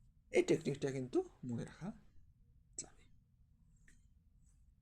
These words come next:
বিভিন্ন পরীক্ষায় খ নাম্বারে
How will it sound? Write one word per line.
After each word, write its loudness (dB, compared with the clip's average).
বিভিন্ন 10
পরীক্ষায় 2
খ 0
নাম্বারে 10